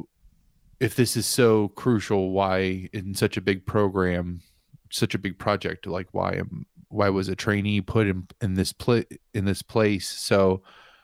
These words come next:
um, that just took some honesty, and I have some good pieces in places, and,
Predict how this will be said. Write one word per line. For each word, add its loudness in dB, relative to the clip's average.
um, -2
that 2
just -4
took 0
some 0
honesty, 0
and -2
I 2
have 0
some -4
good 0
pieces -4
in -4
places, 0
and, -6